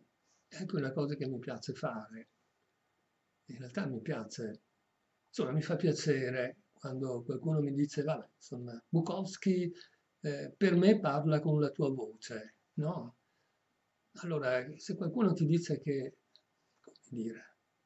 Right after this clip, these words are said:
che un grande scrittore, insomma, per lui ha la tua voce, anche altri lo dicono di altri, insomma, no? È una cosa bella, insomma, no? È un qualcosa che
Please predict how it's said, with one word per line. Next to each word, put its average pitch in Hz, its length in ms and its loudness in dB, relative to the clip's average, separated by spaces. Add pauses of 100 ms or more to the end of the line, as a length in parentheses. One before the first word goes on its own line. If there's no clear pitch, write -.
(840)
che - 100 -12
un 170 60 -4
grande 143 340 4
scrittore, 110 760 0
insomma, 110 420 -10
per 147 220 2
lui 196 460 6 (640)
ha 143 160 -6
la 127 140 -4
tua 131 220 0
voce, 123 720 -6 (1600)
anche 117 240 -14
altri 110 760 -10
lo 113 80 -14
dicono 120 360 -10
di 117 140 -10
altri, 113 500 -12
insomma, - 360 -18 (140)
no? 170 280 -6 (840)
È - 80 -4
una 214 100 4
cosa 135 280 0 (640)
bella, 117 400 -2
insomma, 113 600 -12
no? 165 300 -4
È 185 100 -6
un 156 320 0
qualcosa 190 680 -2
che 143 340 -2